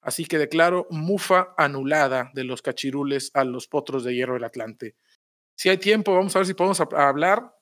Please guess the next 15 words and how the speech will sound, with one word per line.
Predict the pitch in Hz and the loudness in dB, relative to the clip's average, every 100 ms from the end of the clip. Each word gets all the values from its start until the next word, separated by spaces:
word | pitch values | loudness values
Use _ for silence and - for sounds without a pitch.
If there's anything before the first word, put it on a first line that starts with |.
| _ | _
sobre | 165 147 | 0 2
la | 147 | 2
ausencia | 139 - 185 214 175 190 156 | 2 0 0 -2 0 0 2
o | 147 | 0
presencia, | 147 127 185 226 220 147 156 | 0 -2 0 0 -2 -2 -2
según | - 139 151 160 | -2 -2 -2 -4
tengan | 160 156 160 151 | -4 -2 -2 0
la, | 135 123 147 | 0 0 -4
la | 151 123 120 | -4 -2 -2
apreciación | 135 135 131 156 156 | -4 -4 -4 -2 -2
acá | 151 143 143 143 117 | 0 2 4 4 0
los | 127 | -6
muchachos | 123 160 - 139 | -6 -4 -4 -6
del | 131 | -4
panel | - 180 240 | -4 -4 -6